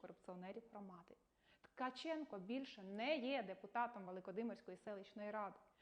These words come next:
Окрім того, в квітні дві тисячі двадцять п'ятого року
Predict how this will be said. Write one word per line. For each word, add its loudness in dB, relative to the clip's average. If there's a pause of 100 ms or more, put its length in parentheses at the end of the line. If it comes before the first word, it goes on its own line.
(200)
Окрім 4
того, 4
в -14
квітні 2
дві -2
тисячі -2
двадцять -6
п'ятого 4
року 2